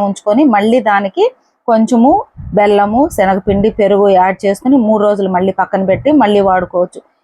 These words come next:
ఈ విధంగా మీరు మూడు సార్లు దీన్ని తయారు చేసుకొని మా వాడుకోవచ్చు. చూశారు కదండి, ఇదండి ఈరోజు వీడియో. ఇంట్లో ఉన్న వాటితోనే యూరియా, డీఏపీల కంటే కూడా ఎక్కువగా పనిచేసేటువంటి ఆర్గానిక్ ఫెర్టిలైజరు ఇప్పుడే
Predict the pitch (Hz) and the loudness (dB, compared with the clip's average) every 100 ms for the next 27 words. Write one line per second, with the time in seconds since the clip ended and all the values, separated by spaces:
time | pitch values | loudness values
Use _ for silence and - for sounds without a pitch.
0 | _ 208 233 247 226 214 196 190 196 277 | _ 0 2 2 2 0 0 0 0 0
1 | 202 226 - 208 190 196 302 311 196 196 | 0 0 0 -2 -2 0 -2 0 -2 -2
2 | 208 190 190 190 190 185 190 226 285 202 | -2 -2 -2 -4 -8 -8 -6 -2 0 0
3 | 175 180 180 185 190 180 180 - 415 _ | 0 0 -2 -2 -2 -2 -2 -6 -8 _
4 | _ _ - 254 254 240 226 208 208 220 | _ _ -2 0 0 -2 0 0 0 -2
5 | 202 208 208 208 214 196 196 190 190 190 | 0 0 0 2 2 2 0 0 2 2
6 | 190 214 285 196 208 - 240 226 202 196 | 2 0 -2 -4 -8 -2 -2 0 0 0
7 | 185 185 190 190 180 214 214 202 214 226 | 0 -2 -4 -4 -2 -4 -2 0 2 2
8 | 214 190 180 202 196 190 190 185 180 190 | 0 -2 -2 -2 -2 -4 -4 -6 -2 -4
9 | - 175 254 - 190 - - 220 208 196 | -2 -2 -2 -2 -6 -6 -4 -2 -2 -2
10 | 185 185 190 190 180 180 175 175 311 180 | -4 -4 -6 -4 -4 -2 -4 -2 0 0
11 | 175 170 190 170 180 170 180 175 175 202 | 0 -2 -4 -4 -6 -4 -2 -2 0 0
12 | 403 - _ _ - 202 - 233 | -2 -4 _ _ -12 -8 -2 0